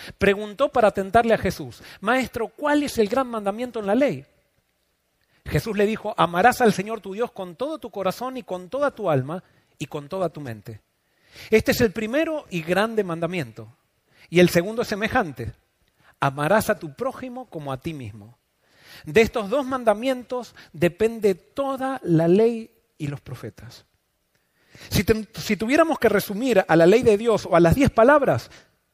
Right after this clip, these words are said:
aquí Jesús las está resumiendo perfectamente. "Amarás al Señor tu Dios con todo tu corazón y con toda tu alma y con toda tu mente. Y después amarás, <coughs> perdón, amarás <coughs> a tu prójimo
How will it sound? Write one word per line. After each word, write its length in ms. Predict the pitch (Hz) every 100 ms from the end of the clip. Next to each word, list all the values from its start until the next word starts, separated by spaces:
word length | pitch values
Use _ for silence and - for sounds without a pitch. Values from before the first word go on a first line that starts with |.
| _
aquí 260 | - 156 -
Jesús 300 | - - 214
las 120 | 175
está 160 | 165 190
resumiendo 460 | 180 185 190 196
perfectamente. 800 | 165 165 202 175 170 156 143 156 -
"Amarás 460 | 175 185 226 247
al 140 | 240 196
Señor 260 | 196 220
tu 140 | 196 190
Dios 180 | 226
con 240 | - 190 180
todo 240 | 285 320
tu 100 | 247
corazón 420 | 208 196 - 247
y 40 | 240
con 240 | 190 190
toda 220 | 185 294
tu 180 | - 220
alma 220 | 240 240
y 20 | 226
con 180 | 196
toda 200 | 190 262
tu 100 | 247
mente. 400 | 262 254 147 117 - _ _ _ _ _ _ _ _
Y 100 | -
después 440 | 147 143 240 220 - -
amarás, 580 | 143 147 156 247 233 - _ -
<coughs> 640 | - - - - - _
perdón, 320 | 135 165 214 _ _ _ _ _ _ _ _ _ _ - - _ _ -
amarás 580 | 180 170 180 220 - - -
<coughs> 480 | 196 120 - _
a 140 | - 147
tu 160 | 147
prójimo 520 | 135 226 - 143 170